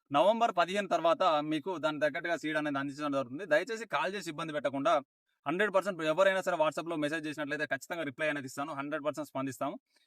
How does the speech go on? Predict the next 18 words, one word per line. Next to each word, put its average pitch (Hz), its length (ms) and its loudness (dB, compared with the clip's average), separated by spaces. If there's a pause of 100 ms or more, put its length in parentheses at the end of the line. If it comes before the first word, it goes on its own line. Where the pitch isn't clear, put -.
(160)
ఇంకా 208 320 0
దీనిపైన 185 400 0
ఎటువంటి 175 320 -4
సందేహాలు 165 360 2
ఉన్నా 160 120 0
కూడా 170 180 -4
మీరు 139 120 4
అడగాలను. 151 380 2
First 139 200 -4
of 165 60 -6
all, 170 120 0
బ్ల-, 127 220 -6
ఆ, 135 80 2 (100)
ఫంగల్ 160 340 -2
ఇన్ఫెక్షన్స్ 170 440 -6
చాలా 135 140 2
సమర్థంగా 151 520 0
తట్టుకుంటది. 147 460 -2